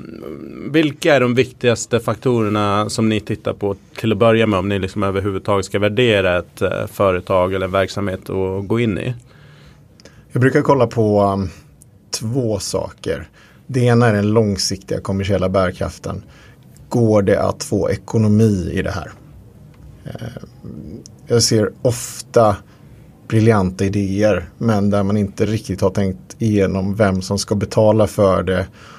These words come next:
Speaker 2: och hur intäkterna ska tänka kostnaderna över tid.
Speaker 1: Mm.
Speaker 2: Ehm, men det är det ena. Det andra är storskaligheten. Eh, för vår del som investerare så är det, eh, vi vill åstadkomma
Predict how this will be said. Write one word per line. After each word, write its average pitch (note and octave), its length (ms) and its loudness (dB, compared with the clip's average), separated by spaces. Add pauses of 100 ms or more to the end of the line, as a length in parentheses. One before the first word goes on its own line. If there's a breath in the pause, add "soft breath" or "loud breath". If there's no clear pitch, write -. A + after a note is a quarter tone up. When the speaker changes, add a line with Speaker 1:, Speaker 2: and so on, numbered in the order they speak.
(180 loud breath)
Speaker 2:
och G2+ 120 -2
hur G2 240 4
intäkterna F#2 520 0
ska - 160 -6
tänka - 380 -4
kostnaderna G2+ 640 -6 (100)
över G2+ 200 -2
tid. G2+ 360 -4 (280 loud breath)
Speaker 1:
Mm. G2+ 280 2
Speaker 2:
Ehm, G2 600 2 (480)
men C3 180 2
det C#3+ 60 6
är C#3 60 4
det A#2 100 4
ena. G#2+ 480 0
Det A#2 120 2
andra A#2+ 320 4
är G#2 60 2
storskaligheten. F#2 1000 -4 (600 soft breath)
Eh, - 100 -6 (1200)
för A#2+ 160 -2
vår C3 300 4
del G#2+ 220 2
som G#2+ 180 -2
investerare G#2 880 0
så - 320 -4
är A2 300 -2
det, G#2+ 200 0
eh, - 1160 -14 (180)
vi A#2+ 200 2
vill C3 140 4
åstadkomma G2+ 720 2